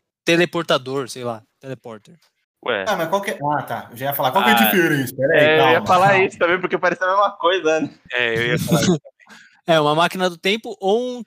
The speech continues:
Speaker 1: teletransportador, cara. É isso que é a
Speaker 3: Ah,
Speaker 1: tradução.
Speaker 3: essa é fácil.
Speaker 1: Teletransporte.
Speaker 3: Teletransportador.
Speaker 2: Ih, tem o T P, tem o T P,
Speaker 3: Puta, já
Speaker 2: mano.
Speaker 3: pensou, mano? Tô no, tô no quarto, mas eu preciso do controle da sala. Já, se bem que eu vou ter que andar teletransportador, ou ele, tipo, ele pode ser um bagulho que fica no meu
Speaker 2: É tipo um
Speaker 3: pulso, assim?
Speaker 2: relógio, tá
Speaker 1: Não,
Speaker 2: ligado?
Speaker 1: é um ba-,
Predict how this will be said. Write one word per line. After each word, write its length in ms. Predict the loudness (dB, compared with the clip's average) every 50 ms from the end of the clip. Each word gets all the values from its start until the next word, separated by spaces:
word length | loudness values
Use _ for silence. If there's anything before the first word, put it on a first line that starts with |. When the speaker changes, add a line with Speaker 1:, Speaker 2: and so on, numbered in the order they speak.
| _
Speaker 1:
teletransportador, 1120 | 0 2 4 4 4 2 0 -2 -2 -2 -2 -4 -4 -6 -4 -2 0 -2 -2 -2 -4 -12 -10
cara. 220 | -10 -10 -12 -12 -12
É 220 | -12 -12 -12 -12
isso 200 | -12 -12 -12 -12
que 120 | -10 -10
é 80 | -6 -4
a 40 | 0
Speaker 3:
Ah, 160 | 2 2 2
Speaker 1:
tradução. 280 | 2 0 -2 -4 -4 -2
Speaker 3:
essa 80 | -4 -2
é 40 | 2
fácil. 380 | 4 4 4 4 2 -2 -2 0
Speaker 1:
Teletransporte. 760 | 2 4 4 4 4 2 0 -2 -2 -2 -4 -4 -4 -2 -2
Speaker 3:
Teletransportador. 160 | -2 -2 0
Speaker 2:
Ih, 40 | 0
tem 80 | -2 -2
o 40 |
T 140 | 0 -2 -2
P, 160 | 0 -2 -2
tem 120 | -2 -2 -2
o 20 | 0
T 100 | 2 0
P, 40 | 2
Speaker 3:
Puta, 140 | 2 2 4
já 60 | 4
Speaker 2:
mano. 100 | 4 4 2
Speaker 3:
pensou, 260 | 2 2 4 4 4 4
mano? 320 | 4 4 2 2 -2 -6 -14 _ _ _ _ _
Tô 100 | 0 2
no, 320 | 4 4 6 4 4 2 2
tô 120 | 0 0
no 180 | 2 0 -2 0
quarto, 680 | 2 4 4 6 6 4 2 0 -4 -6 -6 -8 -10 -10 -8
mas 200 | -6 -4 -4 -4
eu 80 | -6
preciso 240 | -8 -10 -14 -12 -12
do 60 | -8
controle 340 | -6 -6 -6 -4 -4 -2 0
da 120 | 2 2
sala. 560 | 2 0 0 2 2 4 4 4 2 2 -2 -2
Já, 320 | -2 -2 -2 -2 -4 -6
se 80 | -8 -6
bem 120 | -6 -4
que 40 | -4
eu 40 | -4
vou 80 | -4 -4
ter 100 | -6 -4
que 120 | -4 -4
andar 240 | 0 2 2 2 2
teletransportador, 760 | 2 0 -2 -4 -6 -8 -8 -8 -6 -4 -2 0 2 4 4
ou 60 | 4
ele, 100 | 4 2
tipo, 220 | -2 -6 -6 -4 -4
ele 80 | -4
pode 240 | -2 -2 -2 -2 -2
ser 80 | -2 -4
um 160 | -4 0 0
bagulho 300 | 0 0 0 -2 -6 -8
que 100 | -10 -8
fica 140 | -6 -6 -4
no 80 | -2
meu 140 | -2 -2 0
Speaker 2:
É 100 | 0 0
tipo 240 | 0 0 0 0 2
um 40 | 2
Speaker 3:
pulso, 40 | 2 2
assim? 40 |
Speaker 2:
relógio, 580 | 2 2 2 4 4 4 4 2 0 -2 -6 -6
tá 120 | -4 -2
Speaker 1:
Não, 80 | 0 0
Speaker 2:
ligado? 180 | 0 0 0 0
Speaker 1:
é 60 | 0
um 80 | 0
ba-, 180 | 0 0 -2